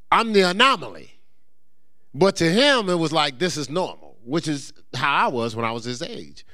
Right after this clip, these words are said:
And, and, and, and I just thought it was so special that he realized, like, "What are we doing?" And so when I start talking about the truth, I saw his eyes tearing up.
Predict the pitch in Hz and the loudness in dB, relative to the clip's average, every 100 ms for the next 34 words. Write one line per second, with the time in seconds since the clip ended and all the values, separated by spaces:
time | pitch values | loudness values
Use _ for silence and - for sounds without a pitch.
0 | - - - 151 143 127 110 98 - - | -16 -16 -8 -4 -4 -4 -8 -12 -16 -18
1 | - - - - - - - - - - | -18 -18 -18 -16 -16 -16 -18 -18 -18 -18
2 | - - - - - 202 190 214 190 190 | -16 -16 -16 -12 -4 -2 -2 -6 -2 -2
3 | 202 185 - 233 196 156 147 175 143 - | -2 -2 0 0 2 0 -2 -4 -6 -6
4 | 135 - 175 147 139 151 135 220 175 123 | -6 -4 -4 -2 -2 -4 -4 -2 -2 -2
5 | 117 113 117 107 90 - - - - - | -4 -6 -8 -8 -10 -14 -18 -16 -16 -16
6 | - - - - 220 220 185 247 214 - | -16 -16 -16 -6 -4 -2 -2 -4 -6 -14
7 | - - - - - - - - 175 156 | -18 -18 -18 -18 -18 -18 -18 -4 -2 0
8 | 170 165 233 214 185 180 160 143 135 262 | 0 0 0 -2 -2 -4 -4 -6 -6 -8
9 | 254 170 - - - - - - - - | -8 -10 -12 -18 -18 -18 -18 -18 -18 -18
10 | - - - - - 214 165 127 - 247 | -18 -16 -6 -4 -4 -4 -4 -4 -6 -6
11 | 147 - 110 80 65 - | -8 -8 -12 -12 -16 -18